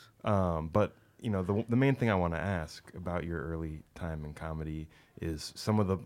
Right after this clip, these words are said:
are there any, like, like, routines or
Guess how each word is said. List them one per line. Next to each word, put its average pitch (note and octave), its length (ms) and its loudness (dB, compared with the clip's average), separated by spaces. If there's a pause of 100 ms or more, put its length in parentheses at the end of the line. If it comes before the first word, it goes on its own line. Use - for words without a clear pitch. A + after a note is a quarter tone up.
(600)
are G#2+ 100 2
there A2+ 160 8
any, A#2 220 4
like, G2 420 2 (1500)
like, F2+ 220 -2 (100)
routines G2 640 0
or D2+ 160 -4